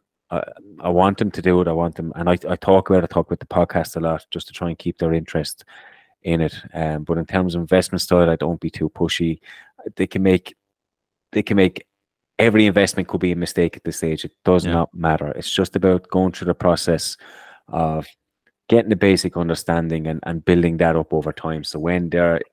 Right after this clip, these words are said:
Speaker 1: when they are adults, they will be in a much better place than, than I was when, when I started.
Speaker 2: Nice one.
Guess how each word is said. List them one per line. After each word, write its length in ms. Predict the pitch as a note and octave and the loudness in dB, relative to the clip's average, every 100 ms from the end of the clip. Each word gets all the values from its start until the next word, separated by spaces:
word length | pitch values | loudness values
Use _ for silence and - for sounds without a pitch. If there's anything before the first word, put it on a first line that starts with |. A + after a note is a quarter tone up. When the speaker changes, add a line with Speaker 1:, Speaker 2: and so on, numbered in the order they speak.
| _ _ | _ _
Speaker 1:
when 180 | F2+ F2 | -6 0
they 120 | E2+ | 2
are 320 | F2+ F2+ E2+ - | 4 4 2 -2
adults, 520 | F2 D#2+ D#2 - - - _ _ _ _ | 0 0 0 -6 -12 -14 _ _ _ _
they 80 | E2+ | -2
will 140 | E2 | -2
be 140 | D#2 D#2+ | -2 -2
in 80 | D#2+ | 0
a 40 | |
much 260 | E2 E2 - | 0 0 0
better 200 | D#2+ D#2+ | -2 -2
place 300 | D#2+ D2+ - | -2 -4 -4
than, 260 | D#2 D2 - | -8 -8 -10
than 140 | D#2 | -8
I 120 | D2+ D2 | -4 -4
was 240 | D2 - | -6 -8
when, 180 | D2 C#2 - | -12 -14 -14
when 120 | D2+ | -12
I 60 | |
started. 360 | C#2+ C#2+ - - _ _ _ _ _ _ _ _ - | -10 -10 -12 -14 _ _ _ _ _ _ _ _ -6
Speaker 2:
Nice 260 | F2+ - F2+ | -4 -4 -6
one. 240 | E2 | -8